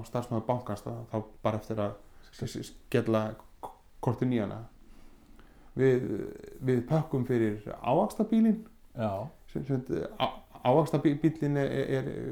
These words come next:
Speaker 1: er fyrirtæki sem hefur verið le-, lengi að og, og, og, og það sem að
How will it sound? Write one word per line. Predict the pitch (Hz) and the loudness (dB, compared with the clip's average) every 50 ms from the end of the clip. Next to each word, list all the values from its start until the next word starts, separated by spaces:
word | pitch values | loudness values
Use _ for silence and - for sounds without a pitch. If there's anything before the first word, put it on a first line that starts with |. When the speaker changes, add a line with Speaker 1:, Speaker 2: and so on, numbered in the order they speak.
| - - | -8 -8
Speaker 1:
er | - - - 135 135 131 135 135 143 147 - - - - - - - - - - - - - - - - - - - - - - - | -8 -8 -6 -4 -6 -6 -6 -8 -10 -12 -12 -12 -14 -16 -18 -20 -20 -20 -20 -20 -20 -20 -20 -20 -20 -20 -20 -20 -20 -20 -20 -4 2
fyrirtæki | - 143 143 139 143 135 135 135 | 4 4 6 6 4 4 4 2
sem | 131 139 139 | 0 2 4
hefur | 135 139 139 139 143 | 8 8 8 10 8
verið | 139 143 | 8 6
le-, | 147 156 143 - | 6 6 4 4
lengi | 139 143 151 151 147 156 147 | 4 4 4 4 4 6 6
að | 156 170 180 180 165 | 6 6 6 6 4
og, | 156 151 - - | 4 4 2 4
og, | 139 139 - - | 4 4 4 4
og, | - - - | 0 2 2
og | 139 143 143 135 - - - - - - - - - - - - - - - - - | 4 4 4 2 0 -2 -10 -18 -20 -20 -20 -20 -20 -20 -20 -20 -18 -16 -16 -14 -4
það | 127 139 143 | -2 -2 0
sem | - 139 135 | 0 2 2
að | 135 131 123 - | 2 0 0 -2